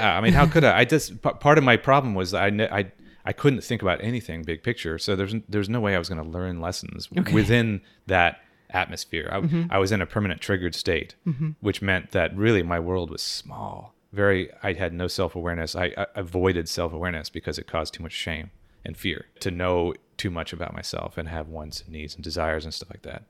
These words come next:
Speaker 1: And this leads to, of course, this idea of just lining up with people, which is what I did, 'cause that's what I trained myself to do. Ah, I'm,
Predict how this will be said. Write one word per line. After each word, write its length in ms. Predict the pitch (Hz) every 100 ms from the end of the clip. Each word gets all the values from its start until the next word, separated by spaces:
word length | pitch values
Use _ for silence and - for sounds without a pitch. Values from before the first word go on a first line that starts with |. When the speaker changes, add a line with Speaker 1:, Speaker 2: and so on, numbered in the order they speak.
| _ _ _ _
Speaker 1:
And 100 | 92
this 120 | 98 -
leads 280 | 95 80 -
to, 220 | 87 80
of 100 | -
course, 380 | 90 82 - - _
this 160 | - -
idea 400 | 82 80 87 82
of 320 | - 76 76 - -
just 180 | -
lining 380 | 85 85 87 82
up 220 | 87 98 -
with 180 | - -
people, 340 | - - - _ _ _ _ _
which 180 | - 87
is 120 | 80
what 140 | 85 78
I 100 | 78
did, 400 | 147 101 - - _ -
'cause 120 | 98
that's 240 | 98 95
what 80 | 92
I 60 | 78
trained 260 | - 110 110
myself 320 | 104 101 90
to 80 | 90
do. 280 | 87 85 85 _ _ -
Ah, 240 | 95 - -
I'm, 360 | 101 95 90